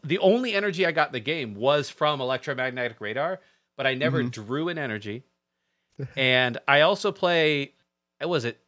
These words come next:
Speaker 1: seven draw supporters and four Pokegears, and I didn't see any of those
Speaker 2: Oh,
Speaker 1: all
Speaker 2: you're
Speaker 1: game.
Speaker 2: playing the Pokegears on top of it. If you're playing Pokegears and you still don't find supporters,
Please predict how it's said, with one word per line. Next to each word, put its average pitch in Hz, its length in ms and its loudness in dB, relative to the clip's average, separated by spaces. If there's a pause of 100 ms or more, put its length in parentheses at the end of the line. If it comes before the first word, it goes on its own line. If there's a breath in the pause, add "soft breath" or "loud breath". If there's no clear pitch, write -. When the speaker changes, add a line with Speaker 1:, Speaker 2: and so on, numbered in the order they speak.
(140)
Speaker 1:
seven 165 600 0
draw 139 260 2
supporters 107 720 -6 (320)
and 117 200 -10
four 143 320 -4
Pokegears, 85 800 -8 (280)
and 117 80 -4
I 120 80 2
didn't 139 220 -6
see 135 260 -6
any 123 240 -4
of 95 100 -6
those 82 300 -8
Speaker 2:
Oh, 117 60 0
Speaker 1:
all 123 100 0
Speaker 2:
you're 156 220 0
Speaker 1:
game. - 100 -4
Speaker 2:
playing 175 220 -2
the 120 100 -2
Pokegears 127 800 -2
on 104 220 -2
top 117 420 -4
of 110 160 -4
it. 101 140 0
If 98 120 -4
you're 165 140 -2
playing 220 240 -2
Pokegears 139 600 -4
and 120 120 -4
you 104 80 -4
still 120 280 -2
don't 131 160 -4
find 143 280 -2
supporters, 156 600 -4